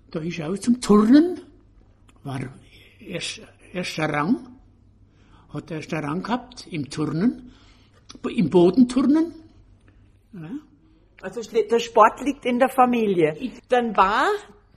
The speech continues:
Speaker 2: dieser Sieg in Oberstdorf, dann ging die Tournee weiter und am Schluss war's tatsächlich der Turniersieg neunzehnhundertneunundfünfzig.
Speaker 1: Ja.
Speaker 2: Was war damals der Preis?
Speaker 1: Da gibt's doch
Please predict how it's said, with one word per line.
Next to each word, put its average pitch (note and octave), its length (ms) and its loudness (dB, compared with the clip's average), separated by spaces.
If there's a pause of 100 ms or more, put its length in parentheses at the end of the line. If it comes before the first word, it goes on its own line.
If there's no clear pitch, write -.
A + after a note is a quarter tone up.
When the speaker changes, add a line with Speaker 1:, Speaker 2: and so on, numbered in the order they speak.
Speaker 2:
dieser A#3+ 300 -4
Sieg E4 320 -4
in G#3+ 100 -4
Oberstdorf, C4+ 640 -4
dann A#3+ 160 -4
ging B3 180 -6
die A#3+ 140 -8
Tournee G#3 380 0
weiter G3+ 500 -4
und B3+ 160 -10
am A3 140 -6
Schluss A#3 400 -6
war's G3+ 260 -6
tatsächlich G#3 880 -10 (180)
der G#3 140 -4
Turniersieg D#3+ 600 -4
neunzehnhundertneunundfünfzig. E3 1120 -8
Speaker 1:
Ja. - 60 -20 (320)
Speaker 2:
Was A3+ 380 0
war G#3+ 220 4
damals A3 480 0
der C#4+ 100 -2
Preis? - 380 -4 (720)
Speaker 1:
Da D#3+ 80 -12
gibt's - 340 -14
doch - 300 -14